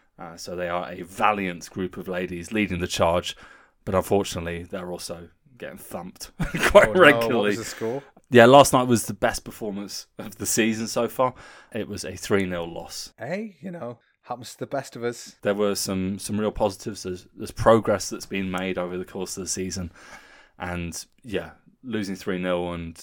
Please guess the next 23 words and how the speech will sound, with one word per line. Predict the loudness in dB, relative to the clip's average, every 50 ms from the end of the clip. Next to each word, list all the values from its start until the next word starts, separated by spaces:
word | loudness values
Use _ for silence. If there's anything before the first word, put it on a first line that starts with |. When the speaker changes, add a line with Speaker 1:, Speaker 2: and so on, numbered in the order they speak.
| -18 -14
Speaker 1:
and | -12 -12 -6
having | -2 0 0 0 0 -4 -10 -12 -14
s-, | -16 -16 -18 -16 -18
a | -16
competitive | -16 -14 -12 -8 -8 -8 -8 -10 -14 -14 -14 -10 -8
game | -6 -6 -6
of | -6 -6
football | -6 -8 -8 -6 -6 -8 -8 -8
is | -8 -8 -6
certainly | -4 -4 -6 -6 -6 -10 -14 -12
better | -8 -6 -8 -6 -8 -14 -18 -20 _ _ _ _ -20 -20 -20 _ _ _ _ _ _ _
than | -8 -6 -6 -6 -8 -10 -12 -14 _ _ _ -18
just | -16 -12 -8 -8
getting | -8 -8 -8
thumped | -4 -4 -4 -4 -4 -8 -8
twelve | -6 -4 -4 -4 -6 -8
nil. | -8 -8 -6 -6 -6 -8 -10 -16 _ _ _ _ _ _ -20 -20 -20 _ _ -16
Um, | -14 -12 -12 -12 -12 -14 -16 _ _
but, | 0 2 2
yeah, | 2 2
this | 2 0 -2 -2 0
is | 0 0 0 -2 -4 -8
the, | -10 -6 -4 -2 0 0 0 -2 -4 -8